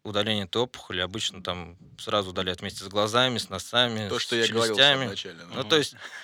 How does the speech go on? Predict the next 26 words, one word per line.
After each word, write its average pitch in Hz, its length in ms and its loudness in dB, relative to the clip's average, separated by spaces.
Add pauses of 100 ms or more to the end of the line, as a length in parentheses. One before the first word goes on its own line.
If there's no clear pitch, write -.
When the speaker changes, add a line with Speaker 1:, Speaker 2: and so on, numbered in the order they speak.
(400)
Speaker 1:
если - 180 4
пациент - 340 2
выживает, 180 500 6
у 120 40 -4
него 117 160 0
ремиссия, 123 520 -2
то 107 380 2
потом 135 320 0
его 113 140 2
отдают 110 380 0
уже 107 140 -4
на 110 80 -2
реконструкцию. 110 800 -6 (140)
Speaker 2:
Мгм. 123 260 -12
Speaker 1:
То 104 100 -4
есть, - 200 -4
по 101 100 -4
сути, 98 340 -10
имеешь 98 240 -6
пациента, - 420 -6
у - 40 -20
которого 92 260 -8
там 90 200 -8 (240)
половина 101 280 2
лица 92 240 -2
отсутствует. - 560 -6